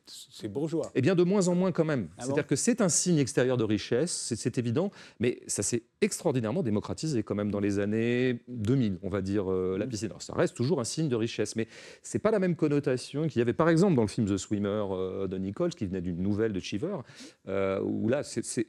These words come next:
Speaker 2: dans les années soixante, alors là, on a affaire à une grande bourgeoisie qui s'affiche par la piscine. Là,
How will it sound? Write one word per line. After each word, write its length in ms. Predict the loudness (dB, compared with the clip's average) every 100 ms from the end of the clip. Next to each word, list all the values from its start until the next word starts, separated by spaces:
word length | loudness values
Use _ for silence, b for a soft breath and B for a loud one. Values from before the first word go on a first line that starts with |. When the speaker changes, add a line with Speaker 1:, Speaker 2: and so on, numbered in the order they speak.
| -2
Speaker 2:
dans 200 | 0 2
les 160 | 2 0
années 140 | -4
soixante, 460 | -4 -4 0 0 0
alors 140 | -2 0
là, 60 |
on 40 | -2
a 60 |
affaire 220 | -2 -2
à 40 | 0
une 80 | 0
grande 300 | 0 0 2
bourgeoisie 520 | 2 2 2 0 -4
qui 120 | -4
s'affiche 520 | -2 -2 0 -4 -2
par 120 | -2
la 80 | -2
piscine. 280 | -2 -2 -4 B B B
Là, 340 | 2 2 2